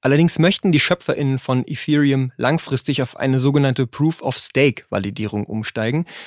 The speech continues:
Dabei werden Transaktionen nur noch von einem zufällig ausgewählten Rechner überprüft,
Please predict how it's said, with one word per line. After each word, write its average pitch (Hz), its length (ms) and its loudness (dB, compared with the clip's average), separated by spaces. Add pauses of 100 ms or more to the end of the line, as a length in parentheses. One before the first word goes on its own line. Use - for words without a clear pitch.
(120)
Dabei 143 380 4
werden 156 320 4
Transaktionen 147 720 -2
nur 143 140 2
noch 160 160 0
von 127 180 -6
einem 131 300 -2
zufällig 117 600 -2
ausgewählten 107 540 -2
Rechner 101 300 -2
überprüft, 117 560 -4